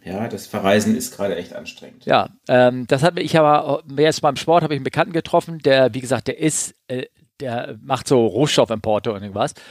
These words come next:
Speaker 2: Und der muss ganz dringend eigentlich überall hin. Und der war auch oft in China und sowas und sagte, nach China einreisen als, als Geschäftsmann, da reist du ein, zwei Wochen Quarantäne und dann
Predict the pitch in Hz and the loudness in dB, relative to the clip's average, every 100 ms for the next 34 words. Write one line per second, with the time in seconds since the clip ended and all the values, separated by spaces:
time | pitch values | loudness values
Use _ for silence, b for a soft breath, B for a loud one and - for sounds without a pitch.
0 | B B B 127 120 131 135 - 143 120 | B B B -2 2 2 2 0 0 -2
1 | - 170 175 104 104 101 107 101 101 101 | 2 2 2 -4 -4 -4 -2 -2 -2 -8
2 | 104 101 113 113 127 123 - 113 165 180 | -10 -2 0 2 -2 -4 -8 -8 -4 2
3 | 160 139 120 131 131 123 107 120 135 123 | 4 2 0 0 0 -2 -4 -4 -2 -6
4 | - B B B 120 117 165 190 151 160 | -6 B B B -4 -2 0 2 2 2
5 | 160 127 139 135 139 120 - 120 104 131 | 2 2 2 0 -6 -6 -8 -12 -8 -4
6 | - 151 - 135 135 120 117 123 139 113 | -2 -2 -4 -4 -2 0 2 2 4 4
7 | 143 160 - 139 131 123 127 117 110 151 | 2 0 2 2 2 -2 -2 -2 -2 -4
8 | 185 190 196 127 123 120 | 0 0 0 0 -2 -4